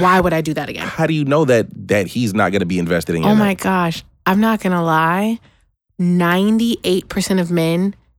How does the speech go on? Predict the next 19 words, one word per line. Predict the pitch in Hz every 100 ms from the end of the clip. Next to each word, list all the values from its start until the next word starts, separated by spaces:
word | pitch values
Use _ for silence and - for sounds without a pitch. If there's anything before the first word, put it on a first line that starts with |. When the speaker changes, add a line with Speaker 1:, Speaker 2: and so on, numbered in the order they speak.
| _
Speaker 1:
prior | - - 180 180
to | 185
the | 185
age | - 170 185
of | 165
about | 156 156 _ 190 196 202 202 202 208 104 - - - _ _ _ _ _ _ _ _ _ _ _
thirty-three, | - 220 214 214 208 220 226
Speaker 2:
Mm-hmm. | 220 - _ _ _ _ _ _ _ _ _ _ _ _ _ _ _ _
Speaker 1:
minus | 180 180 170 202 226 226
some | - - - 214
level | 208 208 214
of | 208
attachment, | 208 214 214 240 - -
they | 185 202 220 247 254 262 -
are | 180
fucking | 180 220 208 202
you | 185 180 175
to | - -
masturbate | 175 165 - 139 123 -